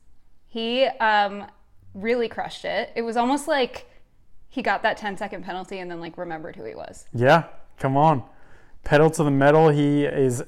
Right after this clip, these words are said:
Speaker 2: trying to finish strong this season. Got driver of the day.
Speaker 1: Driver of the day, yeah. So he,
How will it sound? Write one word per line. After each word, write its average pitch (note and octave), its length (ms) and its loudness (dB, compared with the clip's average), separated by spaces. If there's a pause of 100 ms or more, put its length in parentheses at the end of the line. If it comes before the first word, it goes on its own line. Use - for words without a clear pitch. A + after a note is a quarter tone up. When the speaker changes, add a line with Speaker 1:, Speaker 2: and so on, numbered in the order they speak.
Speaker 2:
trying D#3+ 300 2
to D3+ 80 2
finish D3+ 320 -2
strong D3 680 -2 (580)
this D3+ 140 2
season. D#3+ 600 2 (480)
Got C#3+ 180 4
driver C#3 340 4
of C3+ 120 0
the C#3 40 2
day. A#2+ 440 0
Speaker 1:
Driver A3+ 260 -2
of G#3 100 -6
the G#3+ 80 -8
day, A3 420 0
yeah. B3 340 -2
So A#3 200 -4
he, B3 540 -4